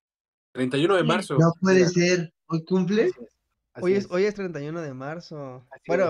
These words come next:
Speaker 4: ho-, hoy que estamos grabando
Speaker 2: No.
Speaker 4: el episodio,
Speaker 3: Estamos,
Speaker 4: ¿no?
Speaker 3: y estamos grabando este episodio especial.
Speaker 2: Y nadie subió nada a la página.
Speaker 3: <laughs>
Speaker 1: Todavía tenemos cuarenta minutos, ¿eh?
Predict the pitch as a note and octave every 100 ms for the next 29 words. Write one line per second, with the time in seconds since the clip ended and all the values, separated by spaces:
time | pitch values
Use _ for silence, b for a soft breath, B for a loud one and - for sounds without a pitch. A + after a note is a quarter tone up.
0 | D3+ F3 F3+ F#3+ F#3+ F3 E3+ F3 F#3+ F#3+
1 | F#3 F#3 F3+ F3+ D#3 E3+ _ - _ -
2 | D3 E3 E3 F#3 E3 C#3+ C#3+ D3+ D#3+ E3
3 | E3 C#3 D3 D#3+ D3 C3 - C#3 C#3 -
4 | - - A#2+ A2 - _ _ _ _ _
5 | - - A#2+ A#2+ B2+ C3 C3+ C#3+ B2+ C#3
6 | C3+ C3+ C#3 C#3 C3+ C3+ G#2 A2+ C3+ A#2+
7 | A#2 _ _ _ _ _ _ _ A3 G3
8 | - F#3 C3 E3 B3 D4 D4 C4+ C4 B3
9 | - F3+ F#3+ F#3+ D3 C#3 C3+ B2 D#3+ B3+